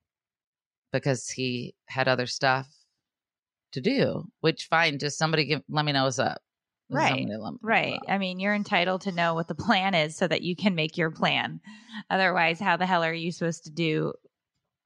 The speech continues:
Speaker 2: whatever you're supposed to do?
Speaker 1: Yeah. So I don't know. So I don't know what I'm gonna do for the rest of the day with them, but I'm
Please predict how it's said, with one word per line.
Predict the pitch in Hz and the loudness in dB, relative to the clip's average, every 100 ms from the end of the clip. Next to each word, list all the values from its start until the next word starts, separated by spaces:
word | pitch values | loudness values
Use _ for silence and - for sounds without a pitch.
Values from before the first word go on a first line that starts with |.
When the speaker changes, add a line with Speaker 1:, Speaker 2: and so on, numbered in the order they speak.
| - | -6
Speaker 2:
whatever | 160 175 165 160 | 2 4 4 2
you're | 165 185 | 0 0
supposed | - 156 151 | 0 -4 -4
to | - | -6
do? | - 60 - _ _ _ - | -6 -4 -6 _ _ _ -4
Speaker 1:
Yeah. | 143 113 | 0 0
So | - 160 | 0 0
I | 196 | 2
don't | 262 | 2
know. | 240 233 | 2 0
So | - 196 180 160 | 0 2 2 2
I | 202 | 0
don't | 233 | 2
know | 180 | 2
what | 185 | 2
I'm | 143 | 0
gonna | 143 135 | 0 0
do | 139 | -2
for | 135 | 0
the | 131 | 0
rest | 131 - | -2 -4
of | 123 | -4
the | |
day | 127 131 127 | 2 2 2
with | 131 | 2
them, | 135 131 135 | 4 4 2
but | 135 131 113 | 4 4 4
I'm | 120 131 | 0 -2